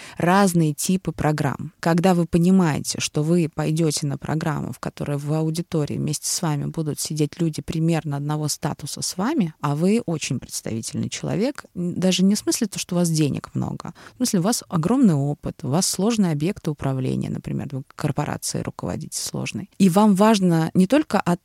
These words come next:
а, профессора услышать, а, какую-то новую ценную информацию, знания,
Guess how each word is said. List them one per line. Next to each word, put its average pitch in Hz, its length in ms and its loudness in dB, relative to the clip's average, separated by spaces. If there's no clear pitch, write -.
а, 160 240 0
профессора 165 560 0
услышать, - 840 -4
а, 139 220 -4
какую-то - 520 -6
новую 151 340 0
ценную 147 460 -4
информацию, 175 680 -4
знания, 185 520 0